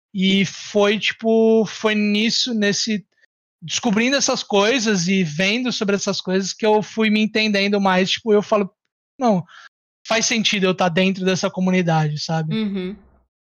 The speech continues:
Speaker 2: Caraca, show. E tem muita coisa ainda, por exemplo, o queer não é tão usado no Brasil como nos Estados
Speaker 1: Sim.
Speaker 2: Unidos, né? Isso é, é uma coisa que eu também quero aprender ainda mais também.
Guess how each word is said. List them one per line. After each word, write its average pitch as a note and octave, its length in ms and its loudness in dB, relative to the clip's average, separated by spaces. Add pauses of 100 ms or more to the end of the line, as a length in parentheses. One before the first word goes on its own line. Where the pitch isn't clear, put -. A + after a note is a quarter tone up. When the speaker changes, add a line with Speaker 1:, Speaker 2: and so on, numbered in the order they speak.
(560)
Speaker 2:
Caraca, E3 340 -6
show. E3+ 400 -12 (500)
E D#4 60 -6
tem D#4+ 180 -4
muita E4+ 280 -4
coisa D4 320 -4
ainda, A#3 180 -4
por A3+ 160 -6
exemplo, G#3+ 680 -4
o A3+ 220 -8
queer G3+ 500 -4
não A#3+ 160 -8
é C4 80 -8
tão C#4+ 260 -8
usado G#3 460 -6
no A3 200 -4
Brasil G#3 440 -4
como A#3+ 280 -8
nos A#3+ 180 -6
Estados A3 380 -6
Speaker 1:
Sim. E3+ 80 -2
Speaker 2:
Unidos, E3+ 340 -4
né? F3 240 -10 (500)
Isso F3 380 -10 (420)
é, G#3+ 420 -2
é A3 60 -2
uma B3 160 -4
coisa A#3+ 220 -4
que B3+ 60 -8
eu A#3 40 -4
também G#3+ 320 -4
quero G3+ 480 -4
aprender F3+ 800 -4
ainda E3+ 340 -8
mais D#3 320 -12
também. D3+ 420 -16